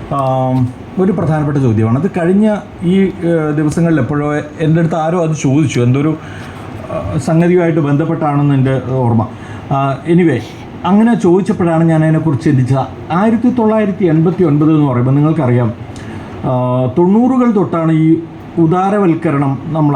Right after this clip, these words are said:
ആരംഭിക്കുന്നത്. തൊണ്ണൂറ്റി രണ്ടിന് ശേഷം മൻമോഹൻ സിംഗ് തൊണ്ണൂറ്റി രണ്ടിലാണ് അത് ആദ്യമായി ഇന്ത്യയിൽ അത് അവതരിപ്പിക്കുന്നത്. അപ്പോൾ ഉദാരവൽക്കരണം, അല്ലെങ്കിൽ നമ്മൾ ഈ പറയുന്ന ഗ്ലോബലൈസേഷൻ എന്ന് പറയുന്ന പ്രക്രിയ ആരംഭിക്കുന്നത് തൊണ്ണൂറുകളിലാണ്. അപ്പോൾ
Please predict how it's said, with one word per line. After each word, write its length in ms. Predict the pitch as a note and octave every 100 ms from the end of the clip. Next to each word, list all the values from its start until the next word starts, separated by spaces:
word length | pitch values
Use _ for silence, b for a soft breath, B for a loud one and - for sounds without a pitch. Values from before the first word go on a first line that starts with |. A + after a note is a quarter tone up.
| B2
ആരംഭിക്കുന്നത്. 500 | B2 A#2 A2 G#2 G#2 B2+
തൊണ്ണൂറ്റി 360 | C3 D3 D3+ D3+
രണ്ടിന് 300 | C3 C#3+ D3 C3+
ശേഷം 260 | A#2+ C#3 B2+
മൻമോഹൻ 360 | B2+ C3+ C#3 C#3
സിംഗ് 200 | D3+ C#3+ C3+
തൊണ്ണൂറ്റി 320 | B2+ C3+ C3
രണ്ടിലാണ് 380 | C3 A#2+ C3 A#2+ A#2+
അത് 60 | A#2+
ആദ്യമായി 380 | B2+ D3 C3+ C#3
ഇന്ത്യയിൽ 260 | C#3 D#3 D3+ B B B -
അത് 100 | F3+ G3 - F3+
അവതരിപ്പിക്കുന്നത്. 680 | G3 G3 F#3 C#3+ C3+ B2 B2 C3+
അപ്പോൾ 160 | E3 E3 E3 B D#3
ഉദാരവൽക്കരണം, 840 | E3 E3 F3 E3 B2+ D3+ C#3 D3 D3+ - - D#3+
അല്ലെങ്കിൽ 280 | D3 D3 D3+ D3
നമ്മൾ 160 | D3+ D3+
ഈ 20 | C3
പറയുന്ന 260 | C#3+ D3 E3 D3
ഗ്ലോബലൈസേഷൻ 840 | D3+ D#3+ E3 E3 D3+ D3+ C3 C#3+
എന്ന് 100 | C#3 C#3
പറയുന്ന 220 | C3+ C3+ C3+
പ്രക്രിയ 340 | B2+ D3 D3 C3
ആരംഭിക്കുന്നത് 500 | B2+ B2+ B2+ C3+ E3 F#3+
തൊണ്ണൂറുകളിലാണ്. 640 | F3+ A3+ G3 A#2+ G2+ - - B B B B
അപ്പോൾ 160 | F#3